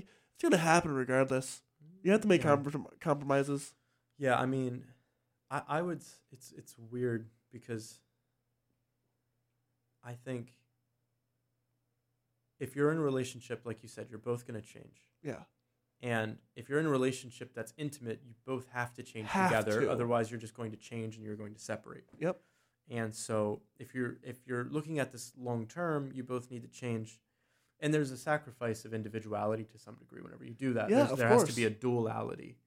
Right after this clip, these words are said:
Speaker 1: Yeah, you have
Speaker 2: That
Speaker 1: to be, like, uh, you have to become one.
Speaker 2: But I think
Speaker 1: A
Speaker 2: you
Speaker 1: whole
Speaker 2: can,
Speaker 1: unit.
Speaker 2: once you figure out,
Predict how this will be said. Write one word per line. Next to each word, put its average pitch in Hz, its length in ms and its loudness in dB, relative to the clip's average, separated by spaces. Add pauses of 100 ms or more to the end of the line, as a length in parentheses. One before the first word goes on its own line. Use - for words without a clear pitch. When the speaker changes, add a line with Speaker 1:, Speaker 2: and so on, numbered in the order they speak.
(200)
Speaker 1:
Yeah, 170 240 6 (120)
you 151 120 2
have 170 140 6
Speaker 2:
That - 60 -6
Speaker 1:
to 185 40 -2
be, 175 340 4 (180)
like, 143 240 2
uh, 117 360 2 (200)
you 151 100 0
have 151 80 0
to 165 100 -2
become 165 260 2
one. 160 380 4 (420)
Speaker 2:
But 131 340 0
I 117 60 -10
think 180 220 -8
Speaker 1:
A - 20 -4
Speaker 2:
you 135 60 -2
Speaker 1:
whole 151 140 2
Speaker 2:
can, 135 140 -2
Speaker 1:
unit. 160 400 -2 (200)
Speaker 2:
once 131 400 -2
you 127 240 -4 (380)
figure 123 300 -2
out, 113 280 0